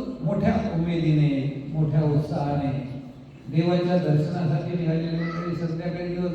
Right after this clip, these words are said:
मावळला की थांबायची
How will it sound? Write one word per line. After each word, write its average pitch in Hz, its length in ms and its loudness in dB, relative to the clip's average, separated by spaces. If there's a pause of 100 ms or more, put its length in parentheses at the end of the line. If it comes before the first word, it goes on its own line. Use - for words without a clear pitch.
मावळला 190 360 -6 (880)
की 190 160 0 (2750)
थांबायची 226 480 2